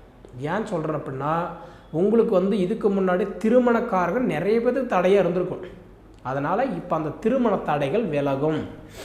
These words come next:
ஏழாம் இடத்துல சூரியன் இருக்கிறதுனால திருமண தடைகள் விலகும். அது போக பார்த்தீங்கன்னா, நிறைய அந்த கேள்விகளுக்கெல்லாம் பதில் கிடைக்கும்னு சொன்னோம் பார்த்தீங்களா?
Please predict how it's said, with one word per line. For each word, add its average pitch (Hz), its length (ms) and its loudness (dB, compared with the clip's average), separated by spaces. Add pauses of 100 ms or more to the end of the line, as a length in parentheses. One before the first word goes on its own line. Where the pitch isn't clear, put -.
(760)
ஏழாம் 208 440 2
இடத்துல 196 220 0
சூரியன் 196 420 8
இருக்கிறதுனால 165 480 -2
திருமண 180 360 2
தடைகள் 165 480 0
விலகும். 165 420 0 (580)
அது 175 240 4
போக 214 280 4
பார்த்தீங்கன்னா, 202 480 2
நிறைய 196 220 6
அந்த 208 140 0 (220)
கேள்விகளுக்கெல்லாம் 226 880 2
பதில் 190 340 2
கிடைக்கும்னு 202 400 0
சொன்னோம் 175 240 -2
பார்த்தீங்களா? 147 380 -4